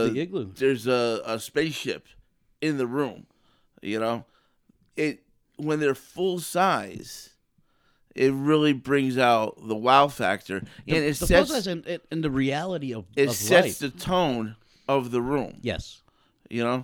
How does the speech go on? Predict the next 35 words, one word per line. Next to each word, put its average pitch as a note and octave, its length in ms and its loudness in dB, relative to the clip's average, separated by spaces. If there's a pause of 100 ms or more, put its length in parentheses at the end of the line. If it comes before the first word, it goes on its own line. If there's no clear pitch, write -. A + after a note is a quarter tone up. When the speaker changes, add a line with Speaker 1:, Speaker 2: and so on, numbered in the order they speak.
Speaker 1:
You're A2 160 -8
a - 20 -6
hundred A2+ 180 -8
percent - 260 -12
right. E2+ 140 -14 (220)
Speaker 2:
When C3 200 -2
I E3 160 2
walk F3+ 320 2
into D#3 420 -4
a B2+ 80 2
room C3+ 680 -2 (100)
and, B2 580 -2 (680)
you B2+ 200 0
know, B2 100 0
there's B2 180 2
supposed C#3+ 360 -6
to C3 80 -8
be B2+ 640 -4 (640)
whatever B2+ 560 2
in D3 140 2
there, B2 180 2
and A#2 340 -6
for A#2+ 480 0 (220)
whatever B2 340 0
reason, C3 340 0
they C3 100 -2
have B2+ 180 -2
a A#2 100 -4 (100)
small C3+ 360 -2
toy C#3 320 0
version B2 460 -2
of F#2 180 -10
it - 180 -12 (200)
Speaker 1:
Mm-hmm. A2 180 -12 (200)
Speaker 2:
because, A#2+ 520 0